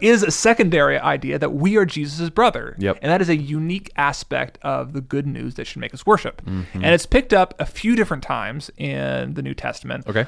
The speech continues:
Speaker 1: I've got, uh, Romans eight, uh, Hebrews two, and even in Jesus' own ministry, he says it in John, uh, Mark,
Speaker 2: Mark.
Speaker 1: uh, three, uh, Mark three, I believe.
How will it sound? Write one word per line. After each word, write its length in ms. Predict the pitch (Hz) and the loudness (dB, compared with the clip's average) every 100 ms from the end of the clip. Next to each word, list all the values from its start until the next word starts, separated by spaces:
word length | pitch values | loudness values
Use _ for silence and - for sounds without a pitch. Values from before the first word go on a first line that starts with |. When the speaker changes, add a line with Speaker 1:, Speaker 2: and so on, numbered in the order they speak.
| - | -2
Speaker 1:
I've 180 | 151 151 | -2 2
got, 340 | 151 143 143 - | 2 2 0 -4
uh, 540 | 156 143 139 139 135 131 | 0 2 4 4 2 2
Romans 300 | 160 180 170 | 4 6 6
eight, 300 | 175 208 - - - - - - | 6 4 -4 -20 -20 -20 -14 -2
uh, 260 | 156 143 | 2 2
Hebrews 540 | 139 170 180 175 170 - | 2 2 4 4 4 0
two, 600 | - - 190 180 208 226 _ _ - - | -4 4 6 8 4 0 _ _ -20 -4
and 500 | 139 147 147 147 147 190 | -2 0 0 0 -2 0
even 240 | 190 185 | 2 4
in 120 | 170 | 2
Jesus' 340 | 160 170 156 170 | 2 0 0 0
own 120 | 175 | 0
ministry, 400 | 247 - - - | 0 -2 -6 -8
he 100 | 135 | -8
says 280 | - 131 135 | -4 -4 -4
it 160 | - | -8
in 320 | 147 135 131 127 | -8 -10 -8 -8
John, 600 | 131 131 127 127 123 117 | -6 -4 -2 -4 -4 -6
uh, 300 | 143 135 135 139 - | -4 -4 -4 -8 -12
Mark, 0 | |
Speaker 2:
Mark. 480 | 143 147 156 143 - - | 0 4 4 4 -4 -2
Speaker 1:
uh, 300 | 143 135 135 | 0 0 -2
three, 760 | - 147 139 139 131 135 135 - - | -4 -4 -4 -4 -4 -4 -6 -8 -12
uh, 100 | 127 | -10
Mark 240 | 123 147 | -8 -10
three, 240 | - 254 294 | -8 -10 -10
I 40 | 226 | -8
believe. 280 | 220 247 | -8 -8